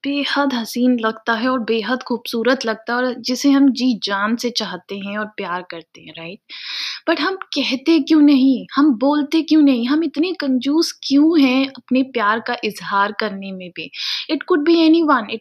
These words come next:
could be your parents, your siblings, your friends, your boyfriend, your girlfriend, anyone,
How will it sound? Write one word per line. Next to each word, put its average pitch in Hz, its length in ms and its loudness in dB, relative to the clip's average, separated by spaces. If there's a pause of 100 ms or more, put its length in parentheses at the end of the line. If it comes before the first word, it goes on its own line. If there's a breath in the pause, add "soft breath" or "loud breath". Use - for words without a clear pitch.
could 214 120 -2
be 220 120 -2
your 202 120 0 (140)
parents, 240 560 2
your 202 160 -4
siblings, 233 760 0
your 196 100 -4 (200)
friends, 247 560 2
your 190 80 -2 (160)
boyfriend, 254 500 0
your 202 260 -2
girlfriend, 285 580 2
anyone, 294 680 4